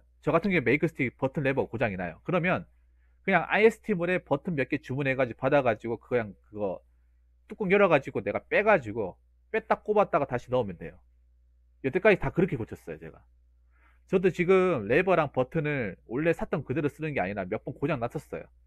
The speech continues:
탈 났었어요. 그래서 버튼도 한 여섯, 일곱 개 바-, 지금 바꿔 먹었어요. 근데 생각해보세요, 몽실이님. 만약에 다운전자가 버튼이 고장 나잖아요. 그럼 내가 고칠 수 있는 방법이 없잖아요. 그러면 내가 에이에스 볼래-,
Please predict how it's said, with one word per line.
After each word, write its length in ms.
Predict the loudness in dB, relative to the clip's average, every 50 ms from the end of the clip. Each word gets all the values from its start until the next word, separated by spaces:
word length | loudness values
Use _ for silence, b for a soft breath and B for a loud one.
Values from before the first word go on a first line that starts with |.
| _ _ _ _ _ _ _ _
탈 140 | -6 -2 2
났었어요. 380 | 2 2 0 0 -6 -8 -8 -6
그래서 380 | -4 -4 -2 0 -2 -2 -2 _ _ _ _ _ _ _ _ _ _ _ _ _ _ _ _ _ _ _ _ _ _ _ _
버튼도 400 | -4 -4 -4 -2 -4 -2 0 0
한 100 | 0 2
여섯, 180 | 0 0 0
일곱 140 | 0 0 0
개 100 | -4 -6
바-, 180 | -6 -6 -8 -8 _
지금 220 | -8 -10 -10 -10 -12 -14
바꿔 240 | -16 -10 -6 -4
먹었어요. 460 | -2 0 -2 -2 -4 -4 -10 -12 -12 _ _ _ _ _ _ _ _ _ _ _ _ _ _ _ _ _ _ _ _ _ _ _ _ _
근데 160 | -6 -4 -2
생각해보세요, 640 | 2 2 2 2 2 0 -4 -2 -2 -6 -6 -6 -8 _
몽실이님. 480 | -8 -8 -6 -6 -6 -6 -6 -10 -12 -16 _ _ _ _ _ _ _ _ _ _ _ _ _ _ _ _ 4
만약에 580 | 6 6 6 6 6 6 6 6 6 4 2 2
다운전자가 500 | 2 0 2 2 0 0 0 0 0 0
버튼이 320 | 2 0 0 0 -2 -6
고장 240 | -4 -2 -2 -2 0
나잖아요. 380 | -2 -6 -6 -6 -10 -12 -16 -14 -8
그럼 240 | -4 -4 -4 0
내가 160 | 0 0 0 0
고칠 240 | -4 -6 -6 -8
수 100 | -10 -8
있는 60 | -8 -6
방법이 240 | -6 -4 -4 -6
없잖아요. 240 | -6 -8 -12 -16 -8 -6
그러면 280 | -4 -4 -4 -6 -4
내가 220 | -4 -2 -2 0 2
에이에스 300 | 4 4 4 2 0 -10
볼래-, 300 | _ -4 0 0 0 0